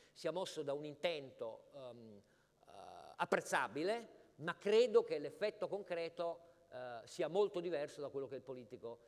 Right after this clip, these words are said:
da quello che il politico si presuppone. Il problema del ritardo dei pagamenti, scusatemi se faccio un, un intervento che può apparire paradossale su questo punto, forse lo Stato dovrebbe risolverlo innanzitutto cominciando da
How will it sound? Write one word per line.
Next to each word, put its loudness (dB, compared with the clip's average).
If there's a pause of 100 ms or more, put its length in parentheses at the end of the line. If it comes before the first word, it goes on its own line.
(140)
da -6
quello -2
che -4
il -2
politico -2
si -14
presuppone. -8
Il -4
problema 2
del 2
ritardo 0
dei 0
pagamenti, -4 (560)
scusatemi -4
se -12
faccio -8 (800)
un, -8
un -10
intervento -4
che -6
può -2
apparire -2
paradossale -2
su -10
questo -8
punto, -14
forse 12
lo -2
Stato -2
dovrebbe -6
risolverlo -4
innanzitutto -10 (280)
cominciando -2 (380)
da -8